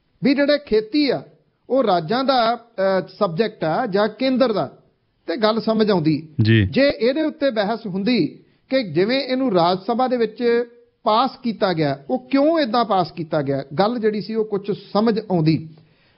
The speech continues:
Speaker 1: ਗੱਲ ਸਮਝ ਨਹੀਂ ਆ ਰਹੀ, ਇਸ ਕਰਕੇ ਸਮਝ ਨਹੀਂ ਆ ਰਹੀ ਕਿ ਇਹ ਜਿਹੜੇ ਅਹਿਮ ਪੁਆਇੰਟ ਸੀਗੇ, ਇਹ ਦਰਕਨਾਰ, ਅਹ, ਕੀਤੇ ਗਏ ਆ। ਇਹ, ਇਹ ਸਭ ਤੋਂ ਪਹਿਲਾਂ ਜਿਹੜੇ ਜੀ ਉਹ ਮੂਹਰੇ ਰਹਿਣੇ ਚਾਹੀਦੇ ਸੀ।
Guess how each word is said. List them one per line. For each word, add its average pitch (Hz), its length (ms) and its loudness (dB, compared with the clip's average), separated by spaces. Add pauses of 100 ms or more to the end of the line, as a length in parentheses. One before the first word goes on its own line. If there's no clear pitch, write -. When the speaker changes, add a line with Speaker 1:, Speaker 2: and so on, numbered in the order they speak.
(120)
Speaker 1:
ਗੱਲ 220 220 2
ਸਮਝ 233 340 0
ਨਹੀਂ 240 340 4
ਆ 196 140 2
ਰਹੀ, 160 380 -4
ਇਸ 226 200 0
ਕਰਕੇ 240 340 -4
ਸਮਝ 214 300 -4
ਨਹੀਂ 190 180 -2
ਆ 143 120 2
ਰਹੀ 180 300 -2 (320)
ਕਿ 240 80 -4
ਇਹ 269 280 0
ਜਿਹੜੇ 226 240 0 (160)
ਅਹਿਮ 202 260 -4
ਪੁਆਇੰਟ 185 400 -4
ਸੀਗੇ, 175 520 0 (300)
ਇਹ 240 120 4
ਦਰਕਨਾਰ, 208 720 0
ਅਹ, 165 600 -6
ਕੀਤੇ 165 300 -4
ਗਏ 135 200 0
ਆ। 123 100 -2 (320)
ਇਹ, 262 220 4 (120)
ਇਹ 226 120 0
ਸਭ 226 160 -8
ਤੋਂ 277 220 -2
ਪਹਿਲਾਂ 247 400 -6 (120)
ਜਿਹੜੇ 208 200 0
ਜੀ 190 200 -6
ਉਹ 214 60 0
ਮੂਹਰੇ 202 280 0
ਰਹਿਣੇ 175 220 -4
ਚਾਹੀਦੇ 160 380 -4
ਸੀ। 131 160 -6